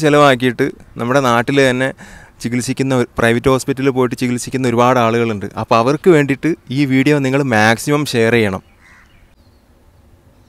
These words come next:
ഹാർട്ട്, കിഡ്നി, കണ്ണ്, ആ, എല്ല്, അങ്ങനെ തുടങ്ങിയ അഞ്ച് വിഭാഗങ്ങൾക്ക് ഇവിടെ സൗജന്യ ചികിത്സയാണ്. അഞ്ച് പൈസ വേണ്ട. നിങ്ങൾ നാട്ടിൽ നേരത്തെ നിങ്ങൾക്ക് അസുഖം വന്നിട്ടുണ്ടെങ്കിൽ നാട്ടിൽ,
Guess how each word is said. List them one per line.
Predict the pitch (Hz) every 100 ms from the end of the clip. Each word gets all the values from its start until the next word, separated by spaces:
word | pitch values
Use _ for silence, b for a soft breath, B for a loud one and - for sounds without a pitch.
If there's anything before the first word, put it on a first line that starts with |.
| _ b b b b -
ഹാർട്ട്, | 147 156 - 190 190 175
കിഡ്നി, | 151 - 165 180 180 -
കണ്ണ്, | 135 143 151 165 175 - - 131
ആ, | 135 135 135 135
എല്ല്, | 135 147 160 170 190 b b b b b -
അങ്ങനെ | 165 190
തുടങ്ങിയ | 185 196 185 160
അഞ്ച് | 170 185 180 202
വിഭാഗങ്ങൾക്ക് | 165 165 165 170 165 143
ഇവിടെ | 143 156 _ _ -
സൗജന്യ | 123 143 143 165 175 151
ചികിത്സയാണ്. | 127 127 131 107 95 - _ _ _ - 127
അഞ്ച് | 165 190 214 180
പൈസ | 143 131 143
വേണ്ട. | 107 98 95 _ _ -
നിങ്ങൾ | 156 190 175
നാട്ടിൽ | 151 156 156 190 151
നേരത്തെ | 139 143 156 165
നിങ്ങൾക്ക് | 160 156 143
അസുഖം | 123 143 147
വന്നിട്ടുണ്ടെങ്കിൽ | 135 127 131 120 110 123 - B B 127
നാട്ടിൽ, | 123 131 131 160